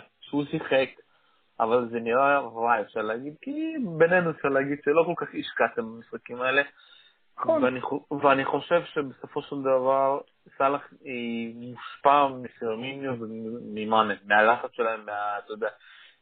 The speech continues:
Speaker 1: מהפתיחת צירים, אפשר להגיד, מהשטח שאתה יודע, שהוא מקבל מהם,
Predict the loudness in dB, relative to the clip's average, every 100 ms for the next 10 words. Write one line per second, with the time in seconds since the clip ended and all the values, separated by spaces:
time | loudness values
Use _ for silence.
0 | -16 -12 -8 -10 -12 -18 -8 -8 -8 -4
1 | -2 -2 -4 -4 -2 0 0 -2 -4 -6
2 | -4 -6 _ _ _ -8 -6 -6 -8 -8
3 | -4 -4 -4 -6 -2 0 0 -4 -6 -2
4 | 0 0 -2 -20 _ _ -8 -8 -4 -4
5 | 0 0 -2 -4 0 0 -2 -6